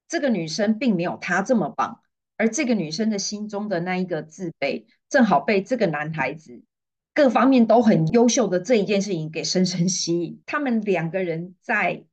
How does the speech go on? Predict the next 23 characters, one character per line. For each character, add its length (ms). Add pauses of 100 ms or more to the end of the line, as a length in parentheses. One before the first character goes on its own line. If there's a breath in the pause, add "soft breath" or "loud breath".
(160)
这 140
件 160
事 120
情 140
上 180
面 200
看 240
起 120
来 120
真 200
的 80
就 140
是 380
心 160
与 120
心 340
都 200
有 200
可 260
以 140
相 380
应 220
的 100